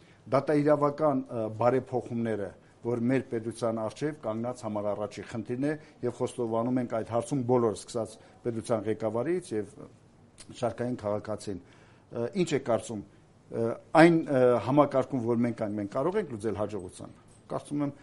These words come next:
շատ ավելի հաջողությամբ մենք լուծենք դա արևմուտքի հետ, ինչը մենք դա փորձում ենք անել։ Եվ մնացած շատ-շատ հարցեր, ը, մեր կարծիքով, ը, շատ ավելի լավ կարող ենք Եվրոմիության հետ լուծել, որը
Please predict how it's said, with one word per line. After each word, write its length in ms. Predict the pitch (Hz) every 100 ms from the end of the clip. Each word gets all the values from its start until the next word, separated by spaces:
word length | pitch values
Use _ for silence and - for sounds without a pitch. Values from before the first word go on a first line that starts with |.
| - -
շատ 340 | - 156 - 113
ավելի 260 | 110 104
հաջողությամբ 580 | 104 107 113 110 170 143
մենք 140 | 117 104
լուծենք 340 | 104 98 147 117
դա 100 | 117 -
արևմուտքի 500 | 101 95 98 - 90
հետ, 120 | 82 - _ - - - 147
ինչը 160 | 151 139
մենք 180 | 117 113
դա 80 | 113 -
փորձում 340 | 104 - 104
ենք 120 | 101 98
անել։ 180 | 98 95 - - -
Եվ 160 | 190 196
մնացած 440 | 190 185 180 170 -
շատ-շատ 500 | 208 190 - 151 - - - 117 120 127
հարցեր, 480 | 135 - 262 285 - - - - -
ը, 120 | 123 120 143 - 160 151
մեր 160 | 202 214
կարծիքով, 600 | 147 123 - 117 110 98
ը, 720 | - - - - - - 117 117 135 139 139
շատ 260 | - 185 175
ավելի 200 | 147 151
լավ 160 | 190 196
կարող 300 | 139 131 160
ենք 160 | 156 113
Եվրոմիության 580 | 107 113 110 - 110 90
հետ 200 | 104 104
լուծել, 320 | 95 80 - _ - -
որը 340 | 127 156 190